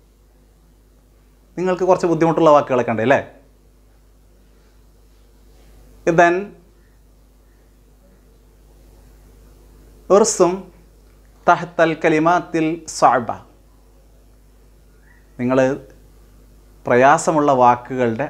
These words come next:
അടിയിലൊന്ന് വരച്ചു കൊടുക്കുക.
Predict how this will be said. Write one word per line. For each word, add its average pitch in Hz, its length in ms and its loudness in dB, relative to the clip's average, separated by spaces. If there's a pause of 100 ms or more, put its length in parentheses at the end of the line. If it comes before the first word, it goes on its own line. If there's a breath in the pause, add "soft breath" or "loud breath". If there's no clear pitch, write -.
(120)
അടിയിലൊന്ന് 123 600 -2 (680 soft breath)
വരച്ചു 104 400 -6
കൊടുക്കുക. 92 320 -12